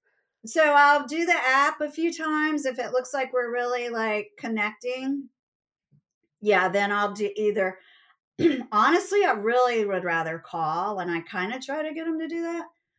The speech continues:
But if not, move to texting or emailing and then meet. Um, I've kinda learned, um, I mean, I've heard, um, what's his name, Katz talk about it even, um, about that too, but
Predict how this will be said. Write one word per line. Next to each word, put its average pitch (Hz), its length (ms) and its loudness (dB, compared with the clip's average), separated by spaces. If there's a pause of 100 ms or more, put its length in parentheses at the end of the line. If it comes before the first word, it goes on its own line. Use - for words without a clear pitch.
(200)
But 196 340 2
if 220 200 -8
not, 190 320 -4
move 196 240 -4
to 196 120 -8
texting 180 540 -6
or 165 80 -4
emailing 156 880 -6
and 180 180 -4
then 165 240 0
meet. 160 360 -8 (500)
Um, 185 180 0
I've 208 160 -2
kinda 226 380 -2
learned, 170 580 -2 (540)
um, 175 200 -4
I 196 120 -4
mean, 190 180 -2
I've 180 200 -4
heard, 185 320 -2
um, 160 400 -6 (640)
what's 175 180 -10
his 175 160 -10
name, 160 500 -4
Katz - 420 -6
talk 170 260 -8
about 151 340 -4
it 156 240 -8
even, 180 480 -4 (580)
um, 180 340 2
about 185 380 0
that 175 300 0
too, 196 320 0
but 165 260 -4